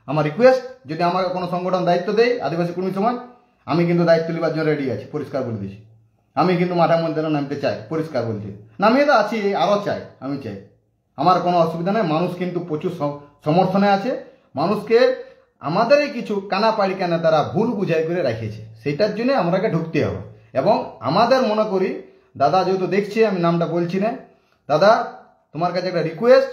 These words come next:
তাড়াতাড়ির মধ্যে গ্রামে প্রত্যেক ব্লকে একটা করে আমাদের যেসব নেতৃত্ব নির্মাণ হয়েছে ভোটের ক্ষেত্রে, তাদের কাছে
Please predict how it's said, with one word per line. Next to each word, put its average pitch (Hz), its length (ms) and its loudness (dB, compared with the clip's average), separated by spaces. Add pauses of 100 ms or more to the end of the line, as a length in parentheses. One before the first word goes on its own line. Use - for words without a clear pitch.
(380)
তাড়াতাড়ির 175 400 0
মধ্যে 190 320 -4
গ্রামে 175 460 2 (460)
প্রত্যেক 175 440 0
ব্লকে 196 300 2
একটা 190 420 0
করে 190 200 0
আমাদের 185 320 0 (480)
যেসব 175 280 2
নেতৃত্ব 196 460 -2
নির্মাণ 190 340 4
হয়েছে 160 340 -2
ভোটের 165 640 -2
ক্ষেত্রে, 165 440 -4 (400)
তাদের 165 320 2
কাছে 202 540 0